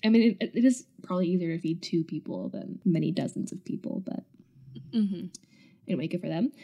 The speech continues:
Speaker 1: So meanwhile, their
Speaker 2: Mm-hmm.
Speaker 1: former band was not doing well.
Speaker 2: Oh,
Speaker 1: They were
Speaker 2: no.
Speaker 1: s-, yeah, they were suffering, and they missed the two old women who they had abandoned. The chief led them to the place where they had abandoned them, but they were shocked that there were no signs that anyone had ever been there,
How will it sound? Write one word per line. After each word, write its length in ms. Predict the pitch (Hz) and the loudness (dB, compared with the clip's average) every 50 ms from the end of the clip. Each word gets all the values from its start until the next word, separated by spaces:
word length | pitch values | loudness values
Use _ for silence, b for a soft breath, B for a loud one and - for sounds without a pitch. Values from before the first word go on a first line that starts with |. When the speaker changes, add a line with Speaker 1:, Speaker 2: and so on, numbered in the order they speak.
| B B B | B B B
Speaker 1:
So 320 | B - - 226 220 220 214 | B 2 4 6 6 8 8
meanwhile, 440 | 220 233 262 285 - - 311 320 247 | 10 10 10 10 10 10 10 10 8
their 100 | 254 - | 6 4
Speaker 2:
Mm-hmm. 60 | - - | 4 2
Speaker 1:
former 200 | 240 262 294 240 | 2 4 4 4
band 220 | 202 175 185 175 | 4 4 2 2
was 160 | 170 170 - | 0 -2 0
not 280 | 170 170 151 147 - - | 0 0 0 0 -2 -4
doing 260 | - - - - - | -4 -4 -4 -4 -6
well. 260 | - - - - 233 - _ _ - | -6 -6 -6 -8 -10 -12 _ _ -2
Speaker 2:
Oh, 100 | 262 269 | 0 2
Speaker 1:
They 60 | 277 | 8
were 160 | 311 262 240 233 | 10 10 10 10
Speaker 2:
no. 40 | 214 | 10
Speaker 1:
s-, 260 | 180 190 - - - _ - _ | 6 4 -2 -6 -12 _ -16 _
yeah, 320 | - 294 330 311 196 - - | 2 4 6 6 4 4 2
they 160 | - 214 226 | 0 2 4
were 100 | 233 233 | 4 2
suffering, 540 | 233 - - 165 - - - - - 196 190 190 | 2 0 -6 -6 -6 -8 -8 -6 -6 -6 -4 -2
and 120 | 196 185 | 0 0
they 80 | 180 180 | 0 0
missed 300 | 180 170 175 190 - - | 0 0 -2 -4 -4 -6
the 60 | 196 | -8
two 240 | - - - - - | -6 -4 -4 -4 -4
old 140 | - - - | -4 -6 -6
women 400 | - - - - - - - 190 - | -6 -6 -6 -6 -8 -8 -8 -8 -6
who 60 | - - | -6 -8
they 100 | - - | -8 -8
had 140 | - - - | -12 -12 -12
abandoned. 600 | - - - - 165 160 - - - 214 202 - _ _ | -10 -8 -8 -6 -6 -8 -8 -8 -8 -8 -10 -10 _ _
The 80 | - 233 | -4 -2
chief 360 | - - - 269 277 - - | -2 2 4 4 2 2 -2
led 160 | - 196 190 | -4 -2 0
them 140 | 185 180 190 | 0 0 0
to 80 | 185 180 | 0 0
the 60 | 180 | -4
place 340 | - - 175 165 175 - - | -6 -6 -6 -6 -6 -6 -6
where 80 | 165 | -6
they 60 | 170 175 | -6 -6
had 140 | - 170 | -6 -8
abandoned 440 | 160 - 151 147 170 180 208 214 220 | -6 -6 -6 -4 -2 0 2 2 2
them, 380 | 240 240 247 254 254 254 262 240 - | 2 2 2 4 2 2 2 2 0
but 120 | 208 190 | 0 2
they 100 | 190 185 | 4 2
were 100 | 170 185 | 2 2
shocked 520 | 190 - - 208 208 220 233 - - - | -2 -4 -4 -2 -2 -2 -2 -4 -10 -6
that 120 | - 190 185 | -6 -6 -4
there 180 | 175 160 160 165 | -4 -4 -2 -2
were 240 | 165 165 160 156 156 | -2 -2 -2 -4 -4
no 260 | 160 170 170 175 180 | -4 -2 -2 -2 -2
signs 420 | 185 - - - - - 160 185 190 | -4 -4 -6 -10 -10 -8 -8 -8 -8
that 140 | 175 - - | -8 -8 -8
anyone 260 | 165 160 - - 190 | -8 -8 -8 -10 -10
had 80 | - - | -12 -12
ever 160 | - - - - | -12 -12 -12 -10
been 220 | - - - - | -10 -10 -10 -10
there, 300 | - 69 - - 208 | -10 -10 -10 -10 -10